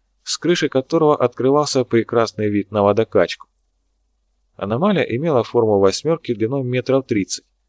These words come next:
Ее верхняя петля проходила в аккурат через окно третьего этажа, пробивала его насквозь до дальней стены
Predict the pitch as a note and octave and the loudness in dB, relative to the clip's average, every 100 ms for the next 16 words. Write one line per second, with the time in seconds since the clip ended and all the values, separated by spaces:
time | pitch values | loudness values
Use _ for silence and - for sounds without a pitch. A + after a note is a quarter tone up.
0 | _ _ _ G#2 G#2+ A2 G#2+ - G#2 F#2+ | _ _ _ -2 2 4 4 2 -4 -2
1 | G#2+ B2+ C3 - G2+ G#2 A2 G2+ G#2+ - | -2 0 0 0 -2 0 2 4 2 0
2 | G#2+ C3+ C#3 A2 G#2+ G#2+ - A2 G#2+ G#2 | 0 0 0 -2 0 -2 -2 -4 -2 0
3 | G#2+ G#2+ G#2+ A#2 G2+ F2+ _ _ _ _ | 2 2 2 2 0 -4 _ _ _ _
4 | _ _ A2+ G2 G#2+ A2+ G#2 G2+ G2 G#2+ | _ _ 0 2 4 4 6 4 2 2
5 | C#3 - A#2 A2 A#2 A#2 A2+ A2 - A2+ | -2 0 0 2 2 2 0 -2 0 0
6 | A2+ G#2+ | 0 -4